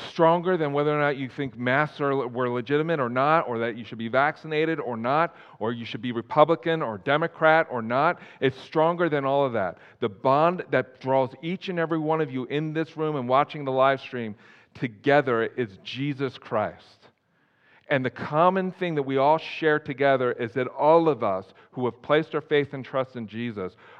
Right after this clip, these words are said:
arrived at, you know, before the, the, the foot of the cross with open hands as beggars who are poor in spirit.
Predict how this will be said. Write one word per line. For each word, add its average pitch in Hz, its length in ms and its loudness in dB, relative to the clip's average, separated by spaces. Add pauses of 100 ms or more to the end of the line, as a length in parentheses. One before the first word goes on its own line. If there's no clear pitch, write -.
arrived 139 800 2
at, 117 160 -2 (240)
you 139 160 -10
know, 107 80 -4
before 113 440 -4
the, 101 180 -6 (240)
the, 101 200 -4
the 101 120 -8 (280)
foot 165 200 6
of 175 100 2
the 180 60 -2
cross 98 680 -2 (340)
with 107 280 -4
open 147 340 2
hands 110 480 -6 (420)
as 107 280 -2 (260)
beggars 117 640 0 (280)
who 113 120 -4
are 113 80 0
poor 113 300 -4
in 101 100 -6
spirit. - 460 -12